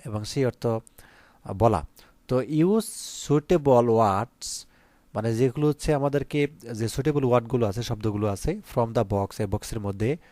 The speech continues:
to describe the occupation, occupation of each person below, মানে এখানকার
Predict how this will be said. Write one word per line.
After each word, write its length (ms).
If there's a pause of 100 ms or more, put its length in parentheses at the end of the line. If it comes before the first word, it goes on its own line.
(360)
to 80
describe 560 (100)
the 120 (920)
occupation, 560 (440)
occupation 520
of 340 (160)
each 420
person 480
below, 220 (560)
মানে 160
এখানকার 560